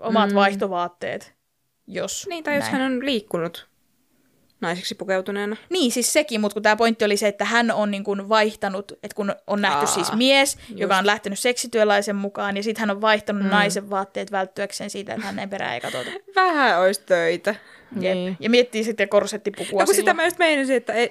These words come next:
Speaker 3: naisten vaatteet ei oo ollut mikään semmonen, veänpä tästä koltun päälle, niin
Speaker 1: Näinpä.
Speaker 3: eikä ne miestenkään vaatteet ollut, että sielläkin oli useampi kerros, niin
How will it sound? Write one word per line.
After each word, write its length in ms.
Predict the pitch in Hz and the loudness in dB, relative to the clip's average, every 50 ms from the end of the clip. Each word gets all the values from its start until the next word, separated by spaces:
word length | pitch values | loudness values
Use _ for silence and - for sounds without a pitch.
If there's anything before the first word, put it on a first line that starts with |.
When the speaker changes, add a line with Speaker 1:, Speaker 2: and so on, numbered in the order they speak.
| 220 214 - | -4 -8 -10
Speaker 3:
naisten 440 | - - 240 254 254 254 262 233 220 | -6 -2 0 0 0 0 -2 -4 -2
vaatteet 380 | 226 226 226 - 220 220 220 | -2 -2 0 -2 -2 0 0
ei 140 | 220 226 226 | 2 2 2
oo 140 | 226 226 226 | 4 4 4
ollut 200 | 226 226 220 208 | 2 2 0 0
mikään 260 | 220 208 214 202 208 | 0 2 2 2 2
semmonen, 560 | 214 202 196 185 202 196 185 175 175 175 185 | 0 -2 -2 0 -2 -2 -2 -4 -8 -4 0
veänpä 300 | 202 202 190 170 170 202 | 2 2 4 4 2 0
tästä 220 | 190 190 - 208 - | -2 -2 -4 -4 -2
koltun 400 | 202 190 185 185 165 160 143 - | 0 0 0 0 -4 -8 -8 -6
päälle, 320 | 127 73 - 104 160 175 | -6 -6 -6 -6 -6 -8
niin 120 | 196 202 - _ - | -8 -10 -12 _ -10
Speaker 1:
Näinpä. 360 | 262 233 214 202 208 - 220 - - - - _ _ _ _ _ _ _ _ _ - | -8 -6 -6 -6 -6 -8 -10 -12 -12 -18 -20 _ _ _ _ _ _ _ _ _ 0
Speaker 3:
eikä 220 | 185 185 185 185 | 0 2 2 2
ne 80 | 180 170 | 0 0
miestenkään 480 | 175 165 165 - 180 156 - 156 127 | -2 -2 -4 -4 -4 -4 -4 -4 -2
vaatteet 380 | - 95 - - - 165 165 - | -2 -4 -4 -4 -6 -8 -8 -8
ollut, 200 | - - - - - - | -8 -8 -8 -8 -8 -10
että 220 | - - - - | -10 -12 -12 -10
sielläkin 320 | - 165 160 156 156 156 147 | -6 -6 -4 -2 -2 -2 -2
oli 60 | - | -2
useampi 320 | 160 - 180 165 156 165 | -4 -4 -4 -4 -4 -4
kerros, 360 | - - - - 202 - - | -6 -6 -6 -6 -6 -6 -6
niin 140 | 208 190 - | -6 -8 -8